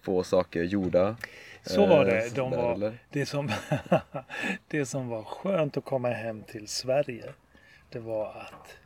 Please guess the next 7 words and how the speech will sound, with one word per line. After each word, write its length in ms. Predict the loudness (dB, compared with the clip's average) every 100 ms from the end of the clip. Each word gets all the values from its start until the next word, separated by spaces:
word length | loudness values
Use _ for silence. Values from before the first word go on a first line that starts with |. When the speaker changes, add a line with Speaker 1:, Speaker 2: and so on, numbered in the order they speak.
| _ _ _ _ _ _ _
Speaker 2:
saker 680 | -10 -2 2 2 0 -6 -12
fungerade, 880 | -12 -10 -8 -8 -8 -10 -8 -8 -8
folk 440 | -4 -2 -2 -6
höll 300 | -6 -4 -4
tider. 880 | -8 -4 -4 -4 -6 -4 -4 -4 -8 _ _ -20 -6
Speaker 1:
Mm. 340 | -2 -2 -4 -12 -20 -12
Speaker 2:
Ehm, 540 | -10 -8 -10 -12 -14